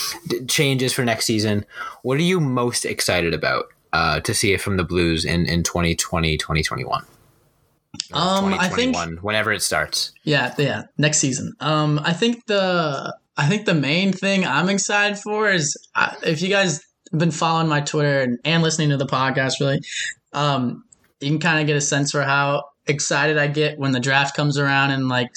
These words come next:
Speaker 2: watching prospects play and just kind of, like, evaluating their talent, I guess. Um, and I think you hit the nail on the head when the, when you said the Blues are going to rely on their rookies and their young guys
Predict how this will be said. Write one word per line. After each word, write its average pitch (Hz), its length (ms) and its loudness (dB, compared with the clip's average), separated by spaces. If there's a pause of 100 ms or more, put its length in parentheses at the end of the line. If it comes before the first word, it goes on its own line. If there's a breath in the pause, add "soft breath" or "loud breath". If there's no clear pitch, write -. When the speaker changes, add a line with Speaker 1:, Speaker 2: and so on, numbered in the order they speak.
(140)
Speaker 2:
watching 135 400 0
prospects 123 560 -2
play 139 380 0
and 131 80 2
just 131 160 -4
kind 131 220 0
of, 120 120 -2
like, 117 340 -2 (600)
evaluating 139 840 2
their 131 140 0
talent, 131 420 0
I 160 80 0
guess. 180 300 0 (400 loud breath)
Um, 143 300 0
and - 40 -6
I 143 80 0
think 156 240 0
you 170 80 4
hit 180 160 0
the 151 60 0
nail 143 320 2
on 143 100 0
the 135 140 -2
head 139 260 2
when 139 140 0
the, 127 100 0 (240)
when 135 140 0
you 131 80 0
said 135 180 0
the 131 80 0
Blues 131 420 0
are 135 80 2
going 135 180 0
to 131 80 2
rely 123 600 0
on 123 400 0 (460)
their 139 120 2
rookies 139 460 0
and 135 180 0
their 127 100 0
young 120 360 0
guys 143 560 0